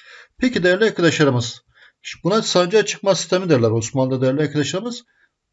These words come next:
Osmanlı şehzadelerin sancağa çıkmasının sebebi nedir dersek, bunun faydası nedir dersek, tabii ki bunun en büyük katkısı, en büyük faydası değerli arkadaşlar, ve en büyük sebebi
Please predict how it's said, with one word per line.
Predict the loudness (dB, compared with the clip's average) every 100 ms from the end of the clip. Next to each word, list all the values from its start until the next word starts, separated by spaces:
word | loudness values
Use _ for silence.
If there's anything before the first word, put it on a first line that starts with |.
| -8
Osmanlı | -6 -6 -4 -4 -2 0 -2
şehzadelerin | -4 -4 -4 -2 0 2 0 0 0 0
sancağa | -6 -4 -4 -2 -2 -4
çıkmasının | -6 -6 -6 -6 -10
sebebi | -4 0 0 0
nedir | -2 2 0 2
dersek, | -2 -2 -6
bunun | -6 -6
faydası | 0 0 2 -2 -2
nedir | -2 0 -2
dersek, | -2 -6 -4 -6 -8 _ _ _ _ _ _
tabii | -2 -2
ki | -2 -2
bunun | -2
en | -4 -4 -2
büyük | -2 -2
katkısı, | -6 -6 -6
en | -2 0
büyük | -2 0
faydası | -2 0 -2 -4
değerli | -2 0 -2
arkadaşlar, | -4 -4 -2 -2
ve |
en | -2 -2 -2 0
büyük | 0 0
sebebi | -4 -2 0 0 -2